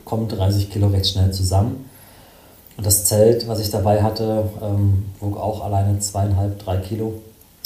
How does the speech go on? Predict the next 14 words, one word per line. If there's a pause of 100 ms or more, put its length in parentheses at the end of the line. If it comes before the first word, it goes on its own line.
(200)
was
ich
dann
nicht
so
oft
gebraucht
habe.
Aber
es
war
auch
so
eine